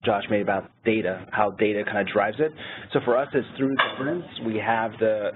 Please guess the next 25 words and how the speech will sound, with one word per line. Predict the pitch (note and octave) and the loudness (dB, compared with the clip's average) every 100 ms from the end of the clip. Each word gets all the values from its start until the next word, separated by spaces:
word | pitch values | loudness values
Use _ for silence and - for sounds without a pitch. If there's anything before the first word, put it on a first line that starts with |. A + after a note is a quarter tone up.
| - | -6
the | A2 | -4
Customer | - B2 C3 A#2 | -2 -2 -2 -2
Experience | - - A2 G#2 - | -2 -2 -2 -4 -8
Insights | A2 A2 C#3 D#3 - - | -8 0 0 0 -8 -2
Council | D3+ D3 - F3 F3+ - - - | 0 0 0 0 -2 -10 -20 -2
that | A#2+ | 0
we're, | G#2+ A#2 A#2 - | 2 0 0 -4
um, | D2 G#2+ G#2+ A2 | -2 0 0 -4
putting | - B2 | -2 -2
together, | A#2 A2+ A2+ C#3+ - - | 2 2 2 0 -4 -4
and | A2+ | 0
that | A2+ A#2 | 2 2
is | A2+ | -2
a | A2+ - | -4 0
council | A#2+ B2 - A#2 | 0 0 0 2
where | A#2 | 2
we | A2+ | 0
have | A2 A#2 G#2+ | -2 0 0
representation | A2+ A2 A2 A2 A2+ A2+ | 0 -2 -2 -2 0 -2
from | A2+ A#2+ | -4 -4
each | A#2+ | -2
of | B2 | 0
the | A2+ | 0
administrations, | G#2+ G#2 G2+ G#2+ G#2 A2 G#2 G2+ G2 - | 0 -2 0 0 0 0 -2 -2 -6 -6
um, | - G2 G2 G2 | -2 0 0 -4